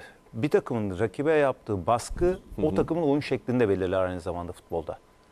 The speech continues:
Speaker 1: Siz rakibe ön alan baskısı yapıyorsanız en kısa yoldan golü bulmak istiyorsunuz. Rakibi özellikle ceza sahası yakın yerde veya orta sahada zafiyete uğratıp eksik kaldığında direkt golü gitmek istiyorsunuz.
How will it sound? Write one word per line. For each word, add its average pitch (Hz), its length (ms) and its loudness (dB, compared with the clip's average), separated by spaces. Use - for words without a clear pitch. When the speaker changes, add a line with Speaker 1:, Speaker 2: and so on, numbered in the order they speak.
Speaker 1:
Siz 147 200 0
rakibe 151 280 4
ön 143 100 6
alan 139 280 2
baskısı - 380 0
yapıyorsanız 139 640 -2
en 151 140 2
kısa - 200 -4
yoldan 113 300 0
golü 120 200 2
bulmak 139 280 0
istiyorsunuz. 139 560 -6
Rakibi 135 320 2
özellikle 127 480 2
ceza 123 220 2
sahası 113 360 -2
yakın 107 220 -2
yerde 104 280 0
veya 110 200 4
orta 107 220 0
sahada 104 340 -2
zafiyete 110 500 0
uğratıp 123 340 -2
eksik - 340 -4
kaldığında 135 420 2
direkt 139 220 2
golü 131 240 4
gitmek 95 300 -6
istiyorsunuz. - 380 -16